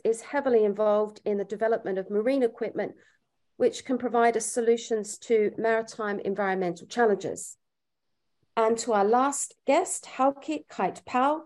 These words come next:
Senior Vice President, Managing Decarbonisation at Marsoft. Halki is a Senior Analyst for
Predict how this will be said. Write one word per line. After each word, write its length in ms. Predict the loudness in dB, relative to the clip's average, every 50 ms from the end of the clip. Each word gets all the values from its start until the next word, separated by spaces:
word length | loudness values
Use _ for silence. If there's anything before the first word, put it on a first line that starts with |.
| -16 _ _ -20 _ _ _ _
Senior 440 | -16 -6 0 2 4 4 6 4 4
Vice 280 | 4 2 0 0 -2 -6
President, 540 | _ 0 0 0 2 2 4 4 4 2 0 -4
Managing 540 | -2 0 0 0 0 0 0 0 0 0 0
Decarbonisation 1120 | -2 -4 -6 -6 -6 -4 -4 -2 -2 0 0 0 0 2 2 4 4 4 2 2 -2 -2 -2 -2
at 240 | -4 -4 -4 -4 -2
Marsoft. 800 | 0 2 4 4 2 2 0 0 0 0 -2 -4 -14 -20 -20 -20 _ _ _ _ _ _ _ _ _ _ _ -2
Halki 480 | 0 0 0 0 -2 -6 -4 -4 -4 0
is 260 | 2 2 2 2 2 0
a 80 | -2
Senior 460 | -2 0 4 4 4 6 6 6 4 4
Analyst 540 | 4 2 4 4 4 4 2 0 0 -10 -16
for 400 | -8 -2 0 2 2 2 0